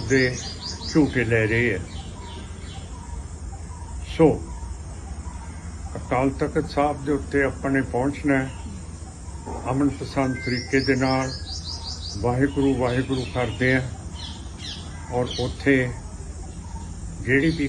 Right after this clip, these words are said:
ਕਾਰਵਾਈ ਹੈ ਉਸ ਨੂੰ ਸੁਣਨਾ ਹੈ ਤੇ ਸਿੰਘਾਂ ਨੂੰ ਸ਼ਰਧਾਂਜਲੀਆਂ ਭੇਟ ਕਰਨੀਆਂ ਹੈਗੀਆਂ।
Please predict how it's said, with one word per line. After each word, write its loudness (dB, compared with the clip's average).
ਕਾਰਵਾਈ 2
ਹੈ 6
ਉਸ 2
ਨੂੰ 4
ਸੁਣਨਾ 2
ਹੈ 2
ਤੇ 6
ਸਿੰਘਾਂ 4
ਨੂੰ 4
ਸ਼ਰਧਾਂਜਲੀਆਂ 0
ਭੇਟ 0
ਕਰਨੀਆਂ 2
ਹੈਗੀਆਂ। 0